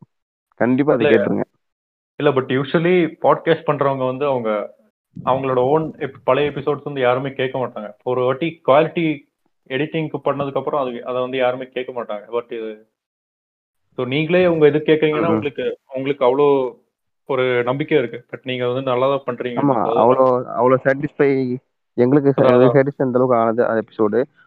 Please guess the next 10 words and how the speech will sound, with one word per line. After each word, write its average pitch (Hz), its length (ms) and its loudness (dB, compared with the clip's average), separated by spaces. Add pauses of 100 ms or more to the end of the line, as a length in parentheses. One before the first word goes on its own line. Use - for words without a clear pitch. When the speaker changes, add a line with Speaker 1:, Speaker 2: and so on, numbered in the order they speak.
Speaker 1:
அப்புறம் 160 220 2
அந்த 127 120 4
Speaker 2:
அதான். 123 180 2
Speaker 1:
ஆன்லைன் 147 720 2
த்ரெட்ஸ் 135 320 -6
எபிசோடு 117 380 0
பண்ணியிருப்போம். 101 400 0
ரெண்டு 139 180 2
எபிசோடு 135 300 -2
இருக்கும். 107 400 0